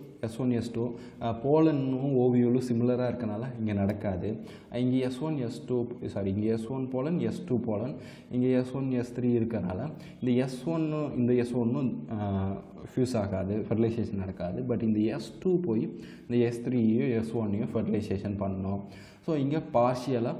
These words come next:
compatibility இருக்கு. அ, இங்க எஸ் ஒன், எஸ் டூ, ஆ, எஸ் த்ரீ, எஸ் ஃபோர்,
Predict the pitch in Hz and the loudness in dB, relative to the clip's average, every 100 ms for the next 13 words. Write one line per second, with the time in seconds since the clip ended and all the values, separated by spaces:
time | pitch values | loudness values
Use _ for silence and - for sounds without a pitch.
0 | - 113 107 110 101 98 101 95 92 - | 0 4 4 4 4 2 2 2 0 -2
1 | 95 95 - - - - - 117 120 135 | -2 -2 -6 -18 -20 -20 -10 -4 -2 0
2 | 147 123 131 151 156 143 127 - - 196 | 0 0 -2 0 0 2 0 -4 -4 -2
3 | 190 - - - 123 120 113 110 107 110 | -2 -8 -14 -10 -4 -2 0 0 0 0
4 | 110 117 - - 127 127 117 117 - 110 | 0 0 -4 -6 0 4 4 2 -4 -2
5 | 110 | -2